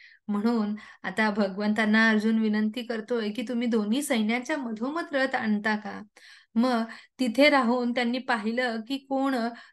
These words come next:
धृतराष्ट्रांच्या पक्षामध्ये आहेत, शत्रू पक्षामध्ये आहेत. मग आता इथे कसं, तर आता आपण, अ, फ्रेंड्सचे सुद्धा ग्रुप असतात आपले स्कूलमध्ये, तर मग आपण आपले विचार ज्यांच्यासोबत जुळतात,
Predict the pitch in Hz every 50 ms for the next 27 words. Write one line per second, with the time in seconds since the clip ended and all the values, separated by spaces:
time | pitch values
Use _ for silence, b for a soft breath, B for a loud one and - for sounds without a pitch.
0 | B 220 202 226 233 233 240 247 247 262 269 269 277 - - 294 294 277 254 269
1 | 302 320 320 294 277 - - - 254 240 - - - 269 269 269 269 269 240 262
2 | 262 254 240 220 247 247 220 208 208 - 254 240 233 - 226 277 277 - 262 254
3 | - - - 247 247 240 247 233 247 240 226 220 214 220 208 196 190 B B B
4 | B B B B - 262 285 285 277 294 302 302 294 - 302 320 311 311 294 302
5 | - 285 247 233 233 226 247 247 247 240 233 226 254 254 247 220 220 220 240 240
6 | 226 214 - _ _ _ _ _ _ _ _ _ - - 202 101 98 - - -
7 | - - - 269 269 277 285 285 - - 311 294 285 - 277 220 208 262 262 262
8 | 240 240 240 247 226 254 240 226 - 226 220 214 214 208 - 220 214 220 - -
9 | - 214 214 220 208 214 208 208 202 202 202 208 208 B B B B B B _
10 | - 262 262 262 269 277 277 262 247 254 247 294 294 294 B B B B B B
11 | - - 214 214 262 269 285 285 254 269 233 - - 240 254 262 254 277 262 254
12 | 240 262 262 254 262 262 240 233 240 240 220 220 226 220 214 208 208 240 233 233
13 | 214